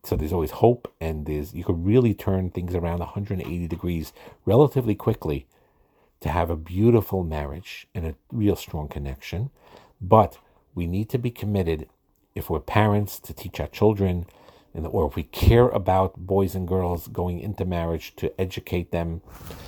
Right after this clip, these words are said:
with letters such as this wonderful one here,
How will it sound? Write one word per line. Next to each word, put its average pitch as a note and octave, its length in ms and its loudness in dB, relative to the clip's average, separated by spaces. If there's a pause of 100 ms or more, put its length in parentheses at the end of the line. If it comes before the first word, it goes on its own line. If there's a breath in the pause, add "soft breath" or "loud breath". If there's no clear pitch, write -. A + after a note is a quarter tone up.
(300 loud breath)
with A#2+ 160 2
letters B2 420 8
such - 260 -2
as E2+ 180 -2
this F#2+ 200 -4
wonderful F#2 460 -2
one E2 180 -6
here, F2 320 -6